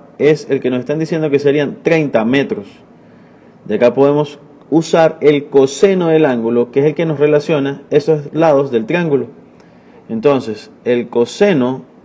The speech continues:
del ángulo, en este caso treinta grados, es igual al cateto adyacente sobre la hipotenusa. La hipotenusa es X porque es la longitud de la cuerda.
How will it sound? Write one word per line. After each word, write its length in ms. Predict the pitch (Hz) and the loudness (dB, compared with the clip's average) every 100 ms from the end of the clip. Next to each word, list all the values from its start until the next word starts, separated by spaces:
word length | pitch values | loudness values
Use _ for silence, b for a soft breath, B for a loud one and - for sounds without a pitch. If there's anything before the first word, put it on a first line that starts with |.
| - | -16
del 300 | 107 117 120 | -4 0 2
ángulo, 320 | 143 156 160 | 0 0 2
en 60 | 139 | 2
este 240 | 135 143 | 2 -2
caso 320 | 147 139 113 104 | 0 0 -2 -2
treinta 420 | 139 151 147 156 | 0 0 2 2
grados, 520 | 160 147 127 131 - b b b b - | 4 4 4 0 -10 b b b b -6
es 200 | 131 135 | -4 -2
igual 260 | 160 156 151 | 2 4 4
al 140 | 135 | 4
cateto 360 | 131 127 156 165 | 0 0 2 2
adyacente 760 | 147 151 151 185 147 117 135 135 - - | 2 2 2 0 0 2 0 0 -18 -20
sobre 440 | - 180 160 131 | -6 0 4 4
la 100 | 123 | 2
hipotenusa. 680 | 120 127 117 131 165 151 110 - - _ - - _ _ _ _ | 2 0 0 -2 -2 -4 -10 -12 -20 _ -20 -20 _ _ _ _
La 120 | - 143 | 2 4
hipotenusa 540 | 151 151 180 208 202 | 4 4 2 4 4
es 220 | 175 - - | 2 -6 2
X 480 | 214 - 147 151 - | 4 4 -2 -2 -2
porque 260 | 135 120 143 | -4 -2 0
es 60 | |
la 100 | 165 | 2
longitud 480 | 170 151 151 185 165 | 2 2 0 2 4
de 60 | 127 | 4
la 120 | 110 | 2
cuerda. 380 | 165 156 120 | 4 4 4